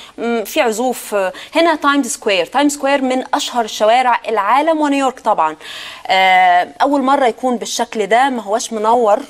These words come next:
كالمعتاد وخالي تقريبًا من ال-، دي من اهم الجسور اللي بتربط ما بين نيوجيرسي ونيويورك، وشايفينها بالشكل ده. دي الشوارع اللي موجودة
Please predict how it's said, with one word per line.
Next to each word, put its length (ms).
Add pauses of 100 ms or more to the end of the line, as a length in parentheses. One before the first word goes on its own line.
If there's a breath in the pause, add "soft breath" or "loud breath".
(120)
كالمعتاد 600 (320 loud breath)
وخالي 600
تقريبًا 440
من 380 (120)
ال-، 340 (200 loud breath)
دي 140
من 120
اهم 380
الجسور 560
اللي 160
بتربط 360
ما 80
بين 180
نيوجيرسي 280 (120)
ونيويورك، 1500
وشايفينها 1200
بالشكل 880
ده. 160 (260 loud breath)
دي 240
الشوارع 640 (300 loud breath)
اللي 360
موجودة 720